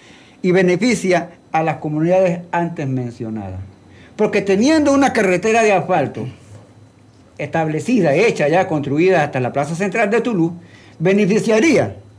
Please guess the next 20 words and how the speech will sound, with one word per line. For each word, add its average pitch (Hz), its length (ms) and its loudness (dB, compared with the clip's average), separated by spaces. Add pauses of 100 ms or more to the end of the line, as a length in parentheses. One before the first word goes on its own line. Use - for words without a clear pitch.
(160)
a 160 80 -2
las 151 140 -4
otras 220 260 -6
comunidades 202 720 -2 (600)
a 180 140 2
luchar 170 440 0
con 156 160 0
las 139 100 2
autoridades 196 500 2
de 202 80 4
los 190 160 2
nuevos 254 340 2
gobiernos 254 400 2
que 233 120 -2
salgan 202 340 0 (680)
para 208 220 2
implementar 190 580 2
el 233 200 0 (120)
mismo 240 300 4
plan 139 320 0